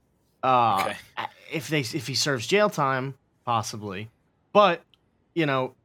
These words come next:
Speaker 1: if he can delay jail time until he gets elected president, I don't really know how that works. So
Speaker 2: Hmm.
Speaker 1: I, I don't really think this is, has anything to do, as far as if you're judging what twenty twenty-four is gonna look like,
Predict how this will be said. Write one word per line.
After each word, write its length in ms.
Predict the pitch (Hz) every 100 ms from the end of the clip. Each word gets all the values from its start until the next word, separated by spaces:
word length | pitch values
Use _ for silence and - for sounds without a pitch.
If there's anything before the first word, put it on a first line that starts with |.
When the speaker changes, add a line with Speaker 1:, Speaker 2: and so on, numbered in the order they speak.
| _
Speaker 1:
if 140 | 160 165
he 80 |
can 140 | 156 131
delay 320 | 139 143 151
jail 240 | 127 160
time 220 | 151 180 165
until 180 | 156
he 80 | 143
gets 160 | 127 117
elected 320 | 131 135 117
president, 360 | 139 147 170 180
I 80 |
don't 120 | 180 180
really 180 | 180
know 120 | 180 175
how 60 |
that 140 | 165 160
works. 320 | 143 - - _ _ _ _ _ _
So 220 | - 180 147
Speaker 2:
Hmm. 40 |
Speaker 1:
I, 220 | 113 185 -
I 140 | 202
don't 240 | 214 196 -
really 300 | 165 175 151
think 260 | 175 165 -
this 140 | 123
is, 160 | 127 117 _ _ _ _ -
has 240 | 123 143 139
anything 460 | 156 143 151 135
to 100 | 120
do, 560 | 117 127 135 120 110 101 _ _ _ _ _ _ _ -
as 140 | 127
far 200 | 143 143
as 120 | 135 123
if 100 | 123
you're 140 | 131
judging 420 | 117 143 131 135
what 120 | 127
twenty 220 | - 135 117
twenty-four 420 | 127 113 127 127
is 100 | 117
gonna 160 | 143
look 140 | 147 143
like, 240 | 151 151